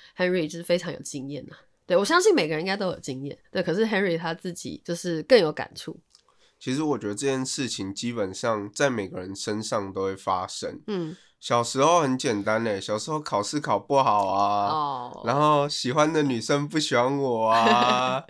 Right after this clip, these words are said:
Speaker 1: <laughs>
Speaker 2: 然后或是打篮球的时候打得不好啊，或是觉得没有受到别人的鼓励啊或赏识，我觉得这都蛮容易让自己进入一个低潮期的。
Speaker 1: 我超容易的，就是小时候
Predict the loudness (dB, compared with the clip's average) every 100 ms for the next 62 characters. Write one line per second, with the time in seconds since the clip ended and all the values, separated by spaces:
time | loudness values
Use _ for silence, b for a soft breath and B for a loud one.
0 | -18 _ _ _ 0 4 6 6 2 2
1 | 2 2 0 6 8 8 6 2 2 4
2 | 2 0 2 4 4 4 2 4 0 -2
3 | -2 -2 0 0 0 0 0 -2 -2 -6
4 | -10 -16 b b b 0 2 2 2 2
5 | 4 4 4 4 2 2 4 4 0 0
6 | -2 -4 -6 -4 -2 0 0 -2 -4 -4
7 | -6 -6 -10 -8 -6 -4 -6 -4 -4 0
8 | 0 -2 b b b _ -4 2 4 4
9 | 2 0 0 0 2 0 -2 -6 -6 -6
10 | -6 -4 -4 -4 -4 -6 -10 -10 -10 -10
11 | -10 -10 -10 -12 -14 -16 _ -6 -4 2
12 | 2 2 -2 -4 -6 -8 -10 -12 -6 -4
13 | -2 -4 -2 -2 -2